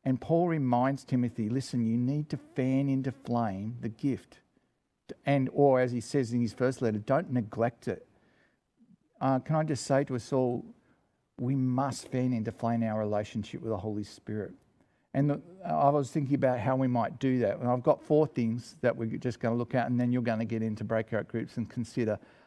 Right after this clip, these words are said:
other ways that we can fan into flame. But the first one is to continually offer yourself. In Romans twelve one, Paul says,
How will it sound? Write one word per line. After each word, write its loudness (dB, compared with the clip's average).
other 4
ways 0
that -2
we 0
can 0
fan 0
into -2
flame. 0
But -2
the -2
first 0
one 2
is 0
to -14
continually -2
offer 0
yourself. -2
In -4
Romans 2
twelve 0
one, 0
Paul 0
says, -4